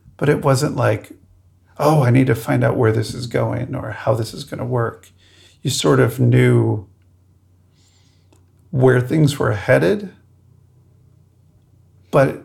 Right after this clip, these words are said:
you also weren't surprised by, you know, when they get there. You know, sometimes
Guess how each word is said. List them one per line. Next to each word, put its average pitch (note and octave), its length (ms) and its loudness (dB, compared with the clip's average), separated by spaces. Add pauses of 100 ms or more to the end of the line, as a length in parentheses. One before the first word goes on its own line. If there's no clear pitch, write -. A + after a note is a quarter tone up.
(120)
you C#3+ 340 2
also C#3+ 300 0
weren't C3 340 2 (380)
surprised - 1500 -4 (1120)
by, A2 440 2 (260)
you C#3+ 100 0
know, A#2 120 2
when A2+ 280 0
they A2+ 120 -2
get A2+ 360 -8
there. - 200 -8
You C#3 100 0
know, D3 120 2
sometimes B2+ 800 -4